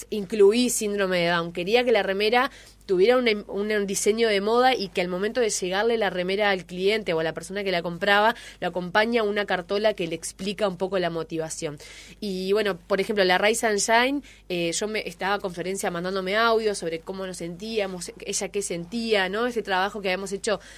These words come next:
mi novio y yo con ella sobre, eh, la creación de las estampas,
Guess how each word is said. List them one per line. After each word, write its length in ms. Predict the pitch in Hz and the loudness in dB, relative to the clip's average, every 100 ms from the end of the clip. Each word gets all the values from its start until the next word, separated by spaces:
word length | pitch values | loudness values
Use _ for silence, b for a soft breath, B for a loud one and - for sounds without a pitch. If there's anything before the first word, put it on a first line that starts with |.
| B | B
mi 100 | 185 | -6
novio 260 | 185 208 208 | -2 2 2
y 40 | |
yo 180 | 196 202 | 2 0
con 180 | 214 208 | 0 0
ella 260 | 220 262 240 | 0 0 -2
sobre, 440 | 180 175 160 147 - | -4 -2 -2 -2 -8
eh, 240 | - 165 160 - | -12 -12 -12 -10
la 140 | 170 | -8
creación 400 | 175 165 165 208 | -2 -2 -2 -4
de 40 | 208 | -4
las 120 | 196 | -6
estampas, 500 | 202 240 240 277 | -2 -2 0 -2